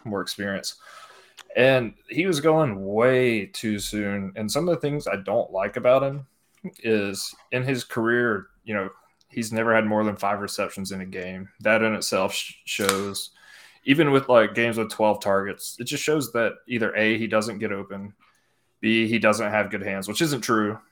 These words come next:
but that's just, like, signs when you look for people who just cannot get a lot of receptions. And I just think he's bad at route running. So,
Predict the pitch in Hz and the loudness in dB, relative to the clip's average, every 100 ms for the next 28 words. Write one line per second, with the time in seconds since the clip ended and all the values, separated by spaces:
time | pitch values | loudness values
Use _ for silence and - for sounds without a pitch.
0 | _ 107 110 - 110 107 98 - 117 104 | _ 0 2 2 0 0 -2 0 2 2
1 | 101 101 101 101 98 - 98 98 95 _ | -2 -6 -8 -8 -10 -8 -6 -6 -8 _
2 | _ _ 110 110 104 98 95 _ - 101 | _ _ -4 0 0 -2 -6 _ -8 -8
3 | - 107 101 - 110 101 98 101 98 95 | -4 -2 0 -2 -6 -6 -2 -2 -2 -4
4 | - 101 - 196 - - - - - _ | -2 -2 -4 -10 -10 -14 -20 -20 -20 _
5 | _ 107 110 127 156 139 92 98 110 95 | _ 0 2 0 -2 -6 -2 2 2 4
6 | 104 90 95 92 92 - 104 101 104 | 2 2 -2 -6 -10 -6 -2 -2 -4